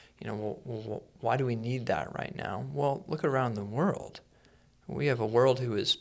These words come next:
parched, who is desperate for refreshment, or, um, even if they don't realize it, they, they need that gift of living water. Um, the same thing that Jesus tells Nicodemus, you know, um, born of water and, and born of the Spirit.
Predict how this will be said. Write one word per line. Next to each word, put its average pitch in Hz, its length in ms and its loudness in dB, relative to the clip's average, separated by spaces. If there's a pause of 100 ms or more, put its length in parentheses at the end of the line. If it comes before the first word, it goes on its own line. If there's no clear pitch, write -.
(140)
parched, - 600 0
who 120 200 0
is 107 180 2
desperate 117 640 6
for 107 420 2 (340)
refreshment, 113 880 6
or, 104 420 0
um, 101 280 -2
even 156 220 2
if 127 160 0
they 123 100 4
don't 101 240 0
realize 113 540 2
it, 80 200 0
they, 107 280 2
they 110 200 -2
need 131 500 2
that 110 280 2
gift 120 320 2
of 113 240 -2
living 107 380 0
water. 117 420 2 (340)
Um, 120 120 -4
the 117 80 2
same 131 180 2
thing 127 200 0
that 110 100 2
Jesus 117 340 0
tells 107 320 0
Nicodemus, - 720 10
you - 80 -8
know, - 200 6 (520)
um, 92 300 0 (760)
born 127 260 6
of 110 140 2
water 107 440 6
and, 104 340 -6
and 101 400 -8
born 110 240 2
of 107 180 -2
the 92 120 -10
Spirit. - 720 4